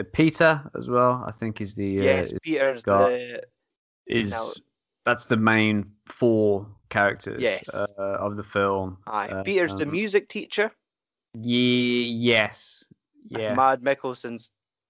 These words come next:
Speaker 2: character.
Speaker 1: Ye-, it's philo-, philosophy.
Speaker 2: So
Speaker 1: Is
Speaker 2: like a
Speaker 1: he
Speaker 2: history,
Speaker 1: history?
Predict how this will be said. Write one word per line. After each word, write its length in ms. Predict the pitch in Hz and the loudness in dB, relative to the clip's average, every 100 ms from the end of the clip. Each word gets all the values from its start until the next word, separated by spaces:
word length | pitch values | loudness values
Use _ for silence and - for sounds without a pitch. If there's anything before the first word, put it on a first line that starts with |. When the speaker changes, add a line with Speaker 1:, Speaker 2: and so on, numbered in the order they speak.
| _ | _
Speaker 2:
character. 840 | - 127 120 117 - 123 117 113 107 _ _ _ - | -4 0 0 -4 -4 -2 -2 -4 -6 _ _ _ -12
Speaker 1:
Ye-, 760 | 143 131 131 131 127 123 139 | -8 -8 -8 -10 -10 -8 -8
it's 200 | - - | -10 -14
philo-, 420 | - 139 135 - 139 | -2 2 2 2 -2
philosophy. 1040 | - 170 - 190 214 214 208 208 190 - | -2 -2 -2 -6 -2 0 2 0 -2 -4
Speaker 2:
So 60 | - | -4
Speaker 1:
Is 60 | - | -2
Speaker 2:
like 120 | 165 | -2
a 60 | 139 | -2
Speaker 1:
he 40 | |
Speaker 2:
history, 380 | 170 - - 160 | -2 -8 -4 -2
Speaker 1:
history? 260 | 175 156 | 2 4